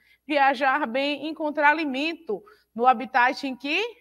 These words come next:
vivem. Então, essas características, né?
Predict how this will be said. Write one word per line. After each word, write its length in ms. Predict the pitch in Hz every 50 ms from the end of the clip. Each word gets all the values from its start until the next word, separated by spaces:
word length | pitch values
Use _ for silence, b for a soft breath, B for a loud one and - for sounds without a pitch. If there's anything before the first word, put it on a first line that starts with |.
| _
vivem. 600 | - 214 190 190 214 262 277 285 254 208 196 202 -
Então, 240 | 247 277 240 285 277
essas 360 | 294 339 403 - 480 453 466
características, 1300 | - _ - 427 415 392 370 359 - - _ - 294 233 196 196 190 196 190 - - 226 220 - 202 202 196
né? 240 | 208 214 240 339